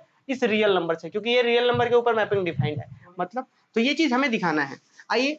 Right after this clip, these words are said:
उसके बाद second में क्या दिखाना होता था, Second में ये दिखाना होगा आपको कि D of X Y का value zero होगा। कब, जब अगर ज़ीरो होता है तो ये imply करेगा क्या कि X equal to Y, और अगर X equal to Y होगा तो ये back implies करेगा, मतलब दोनों को हम दिखाएंगे एक दूसरे को imply कर रहा।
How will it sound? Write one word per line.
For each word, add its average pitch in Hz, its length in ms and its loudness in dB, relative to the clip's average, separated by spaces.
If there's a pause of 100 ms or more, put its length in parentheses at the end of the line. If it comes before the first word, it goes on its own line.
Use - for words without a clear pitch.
उसके 247 220 -2
बाद 285 160 2
second 285 320 0
में 285 100 0
क्या 277 120 0
दिखाना 277 280 2
होता 277 220 2
था, 294 140 2 (220)
Second 254 320 0
में 285 80 4
ये 294 60 2
दिखाना 277 360 2
होगा 277 160 0
आपको 277 220 0
कि 269 140 2
D 247 160 0
of 285 160 0
X 262 180 -4
Y 269 240 0 (340)
का 233 80 2
value 254 340 2
zero 269 340 2
होगा। 277 180 2 (100)
कब, 330 240 0 (380)
जब 269 400 0
अगर 294 200 2
ज़ीरो 294 260 4
होता 294 240 4
है 294 120 2
तो 285 160 2
ये 262 240 2
imply 277 340 0
करेगा 277 260 0
क्या 285 200 -2 (320)
कि 269 180 -4
X 269 180 -2
equal 247 260 2
to 196 140 2
Y, 143 140 0 (1160)
और 226 140 2
अगर 285 240 2
X 311 160 0
equal 285 220 2
to 269 80 0
Y 262 140 4
होगा 262 220 4
तो 294 100 -4
ये 247 140 2
back 190 280 0
implies 156 340 -4
करेगा, 160 240 -6
मतलब 233 240 -4
दोनों 240 240 4
को 254 60 2
हम 233 100 2
दिखाएंगे 214 280 0
एक 240 100 -4
दूसरे 220 200 -2
को 226 100 2
imply 185 260 0
कर 156 140 -4
रहा। 147 200 -12